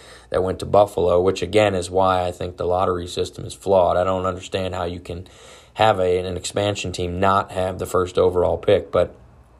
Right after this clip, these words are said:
uh, that was the case last year. Uh, the N H L has changed their draft lottery rules, uh, to where a team cannot win the lottery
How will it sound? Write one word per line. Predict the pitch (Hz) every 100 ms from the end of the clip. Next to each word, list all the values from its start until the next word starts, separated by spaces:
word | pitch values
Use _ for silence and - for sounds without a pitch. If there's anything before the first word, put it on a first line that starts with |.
| _ _ _ -
uh, | 82 76 76
that | 92 101
was | 90 87
the | 82
case | 95 95 95
last | 92 90 -
year. | 95 92 92 - - -
Uh, | - 92
the | 95
N | 113
H | 107
L | 104 90
has | 104 95 -
changed | - 113 107 95 92
their | - 87 87 - -
draft | 104 95 -
lottery | 95 92 90
rules, | 90 92 110 104 95 95 104 - - - - - -
uh, | 90 90 90
to | 95
where | 95
a | 90
team | - 101 92
cannot | 101 101 -
win | 95 90
the |
lottery | 90 90 92 90 90